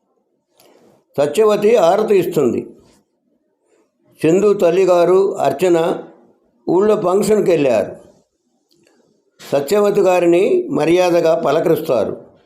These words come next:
ఆమెతో పరిచయం ఉన్నవారు. పక్కన ఉన్న అమ్మాయి ఎవరని అడిగారు. "మా చందు భార్య" అని చెబుతుంది సత్యవతి.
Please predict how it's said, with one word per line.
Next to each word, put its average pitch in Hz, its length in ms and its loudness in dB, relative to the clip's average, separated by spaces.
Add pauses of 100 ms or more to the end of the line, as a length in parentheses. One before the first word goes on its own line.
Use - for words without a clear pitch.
(640)
ఆమెతో 202 420 0
పరిచయం 175 500 0
ఉన్నవారు. 143 560 -2 (1200)
పక్కన 190 280 -2
ఉన్న 214 260 2
అమ్మాయి 196 420 0
ఎవరని 190 420 2
అడిగారు. 165 540 0 (840)
"మా 135 260 -2
చందు 185 220 2
భార్య" 170 300 2
అని 175 320 0
చెబుతుంది 156 640 0
సత్యవతి. 131 640 -2